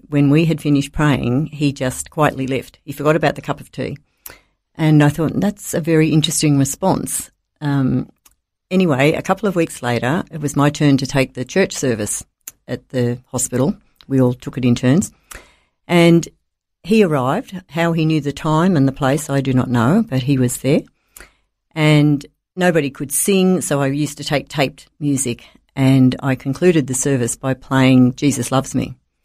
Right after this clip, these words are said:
And he jumped up, uh, started dancing to the music, came down the front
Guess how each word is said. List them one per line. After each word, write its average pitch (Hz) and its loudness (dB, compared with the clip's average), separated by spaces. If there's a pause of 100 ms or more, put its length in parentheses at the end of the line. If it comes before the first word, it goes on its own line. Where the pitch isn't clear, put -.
(460)
And 147 2
he 190 2
jumped 175 0
up, 135 0 (540)
uh, 127 -2
started 143 0
dancing 170 0
to 185 -6
the 175 0
music, 131 0 (380)
came 139 0
down 160 4
the 170 0
front 135 0